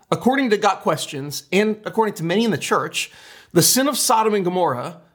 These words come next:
was homosexuality. And this is not a controversial viewpoint in much of the evangelical church.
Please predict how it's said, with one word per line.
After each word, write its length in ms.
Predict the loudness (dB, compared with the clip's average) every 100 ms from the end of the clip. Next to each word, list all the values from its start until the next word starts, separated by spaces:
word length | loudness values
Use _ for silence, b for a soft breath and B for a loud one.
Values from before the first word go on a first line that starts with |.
| _ _ _ 0
was 180 | 2
homosexuality. 1000 | 4 2 2 0 -4 0 0 0 -6 -20 _ _ _ _ _ b b b b b b b b _ _ _ _ _
And 140 | 4 4
this 180 | 4 2
is 160 | 2
not 260 | 2 4 2
a 60 |
controversial 760 | -2 -2 -2 0 0 0 -2 -4
viewpoint 580 | -2 -4 0 -2 -2 -4
in 160 | -2 0
much 220 | 0 -4
of 100 | -8
the 180 | -6 -4
evangelical 600 | -2 -2 0 -2 -4 -10
church. 640 | -8 -8 -8 -8 -10 -10